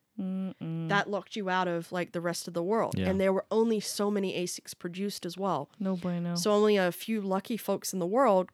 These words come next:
Speaker 2: got to have an asic, and they got a one thousand X speed up. So they got
Speaker 1: Ah.
Speaker 2: more of the pi-, pie than others. So when you're designing, you know, a blockchain,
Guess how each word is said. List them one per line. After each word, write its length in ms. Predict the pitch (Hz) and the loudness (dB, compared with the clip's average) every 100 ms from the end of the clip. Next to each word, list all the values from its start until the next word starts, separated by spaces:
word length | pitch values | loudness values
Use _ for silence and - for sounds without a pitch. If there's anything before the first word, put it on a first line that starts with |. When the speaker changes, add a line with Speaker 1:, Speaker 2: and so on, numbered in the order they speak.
| - | -6
Speaker 2:
got 160 | - - | -6 -4
to 60 | |
have 140 | 175 170 | -4 0
an 60 | |
asic, 340 | 185 214 - - | 2 0 -4 -6
and 140 | 175 | -4
they 120 | 185 202 | -4 -4
got 120 | 185 | -4
a 60 | |
one 240 | 175 180 190 | -2 -4 -4
thousand 320 | 180 170 170 | -4 -4 -6
X 180 | - - | -8 -10
speed 280 | - 220 - | -8 -8 -10
up. 240 | - _ _ 185 | -14 _ _ -4
So 160 | 185 | 2
they 160 | 185 190 | 4 6
got 180 | 185 170 | 4 4
Speaker 1:
Ah. 40 | |
Speaker 2:
more 280 | 196 185 180 | 2 4 4
of 120 | 170 | 2
the 80 | 170 | -4
pi-, 180 | - - _ | -6 -10 _
pie 360 | - 196 170 170 | -6 0 0 0
than 140 | 170 - | -2 -4
others. 560 | 190 170 - - - - _ _ _ _ | -6 -6 -10 -12 -12 -14 _ _ _ _
So 240 | - - 247 | -6 0 0
when 220 | 233 254 | 2 0
you're 120 | 277 | 0
designing, 760 | 240 214 196 233 277 175 165 180 _ _ _ | 0 0 0 2 2 0 -2 -6 _ _ _
you 140 | - 185 | -2 2
know, 300 | 175 175 190 _ - | 2 2 -2 _ -4
a 80 | 180 | 0
blockchain, 600 | 180 196 - 185 151 | 0 -2 -4 -4 -4